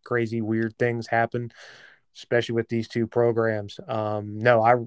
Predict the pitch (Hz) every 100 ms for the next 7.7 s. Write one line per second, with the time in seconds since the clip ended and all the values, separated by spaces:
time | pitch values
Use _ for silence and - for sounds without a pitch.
0 | - 123 131 117 131 123 127 120 107 110
1 | 110 110 _ _ _ - 117 123 117 117
2 | 117 - 117 107 101 113 110 - 107 101
3 | 117 110 113 113 110 - 117 104 101 107
4 | - - 110 _ _ - 117 117 - 127
5 | 110 107 110 107 _ - 113 110 107 107
6 | 98 110 107 113 110 117 107 - - 107
7 | 113 107 104 110 - 120 123